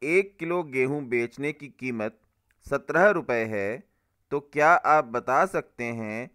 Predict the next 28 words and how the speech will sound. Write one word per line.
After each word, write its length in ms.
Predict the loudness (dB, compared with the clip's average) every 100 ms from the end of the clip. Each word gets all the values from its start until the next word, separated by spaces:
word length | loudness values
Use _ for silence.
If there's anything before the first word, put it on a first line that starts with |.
| _ _ -12
कि 80 | -12 _
करीम 380 | -4 -2 -2 0
भाई 280 | 4 4 4
ने 280 | -2 -6 -8 _ _ _
कितने 340 | -14 -8 -6
किलो 320 | -4 -4 -4 -2
गेहूं 320 | -2 -2 -2
बेचे? 360 | -4 -2 -6 -6 _ _ _ _ _ _ _ _ _ _ _
बच्चों, 720 | -4 -2 -2 _ -12 -8 -8 -10 _ _ _ 2
आप 340 | 4 6 2 -6
वीडियो 380 | -4 0 0
को 200 | 0 -2
रोककर 760 | -2 0 0 0 -2 -4 -2 -2 -6 _ _ -10
इसका 440 | -10 -10 0 0
हिसाब 460 | 0 0 2 2 2
लगा 280 | 0 2
सकते 360 | 0 -2 -8 -12
हैं। 280 | -12 -14 -20 _ _ _ _ -20 -20 _ _ -8
अगर 280 | -2 -2
सत्रह 520 | -2 -4 -6 -4 0 0
रुपये 360 | -2 -2 -4
से 200 | -4 -6 -8 -10 -14 _ _ -6
एक 320 | 0 0 0
किलो 220 | -6 -4 -6
गेहूं 380 | -6 -6 -6 -8
खरीद 360 | -8 -6 -6
सकते 440 | -6 -8 -8 _ -8
हैं, 460 | -8 -8 -10 -14